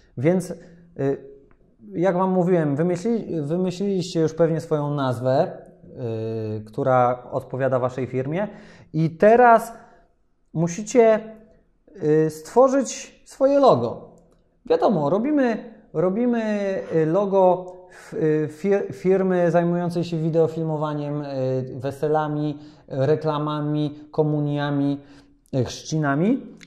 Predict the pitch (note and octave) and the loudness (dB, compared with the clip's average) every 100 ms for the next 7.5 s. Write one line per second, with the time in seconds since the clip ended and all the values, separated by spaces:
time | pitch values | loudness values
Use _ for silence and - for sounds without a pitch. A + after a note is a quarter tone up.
0 | - - G3+ D#4 D#4 B3 - G#3 C#4+ E4+ | -6 2 4 4 -2 -4 -4 2 2 2
1 | F#4 D#4+ C#4+ D4+ D4 D4 - D4+ D4+ C#4 | 0 0 0 0 -2 -4 -6 -2 0 -2
2 | B3+ C#4 C#4 C#4 D4+ G#3 E3+ C#3+ C3+ C#3+ | -2 -2 0 0 0 0 0 -4 -6 -6
3 | C#3 C#3 C3+ D3 C#3+ C3+ - - - _ | -4 -4 -2 -2 0 -2 -8 -20 -20 _
4 | _ C#3 C3+ C3+ - - E3 C#3+ C#3 C3+ | _ -10 -8 -10 -10 -6 -2 -2 -2 -4
5 | C3 - _ _ _ _ _ _ _ _ | -8 -18 _ _ _ _ _ _ _ _
6 | _ _ _ _ _ - - A3 C3+ A2+ | _ _ _ _ _ -14 -2 0 0 -2
7 | A2+ - - B2+ | -10 -16 -14 -10